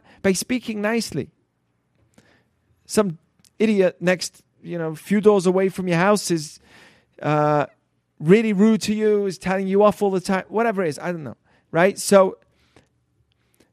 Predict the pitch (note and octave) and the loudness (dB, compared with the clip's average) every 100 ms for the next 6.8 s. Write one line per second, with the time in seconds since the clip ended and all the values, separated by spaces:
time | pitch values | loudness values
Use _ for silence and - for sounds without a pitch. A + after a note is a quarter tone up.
0 | _ _ - E3 G#3 A3 G3 F#3+ A#3+ F#3+ | _ _ 0 4 4 4 2 4 4 2
1 | F3 - - _ _ _ _ _ - F3+ | -4 -10 -14 _ _ _ _ _ 0 2
2 | D3+ A#3 C4 G3+ E3 D3+ D#3 E3+ - E3 | 4 4 4 0 -2 0 -2 -4 -2 0
3 | E3 D#3 - F3+ E3+ - _ _ - F3+ | 0 -4 0 2 2 -2 _ _ 4 6
4 | F#3+ F#3+ - F#3+ F3 F3 F3 E3+ E3 F3+ | 6 4 -4 -6 -6 -4 0 2 4 4
5 | F#3+ E3+ D#3 C#3+ - D3+ - D#3 - C#3+ | 4 2 -2 -2 0 -2 0 -2 -2 -2
6 | F3 G3+ F#3+ F3 E3 F3 D#3 | 2 2 2 -4 -2 0 0